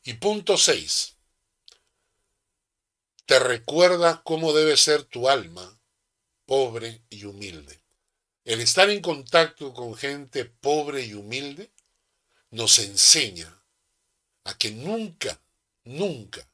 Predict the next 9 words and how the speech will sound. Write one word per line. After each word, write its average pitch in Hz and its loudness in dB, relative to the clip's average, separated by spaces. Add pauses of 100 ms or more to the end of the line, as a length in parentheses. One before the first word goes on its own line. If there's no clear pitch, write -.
(440)
deberíamos 117 -8
perder 117 -2 (480)
esa 113 2
humildad, 104 -8 (460)
esa 113 0
sencillez 95 0 (600)
de 98 -12
mucha 110 -6
gente 101 -14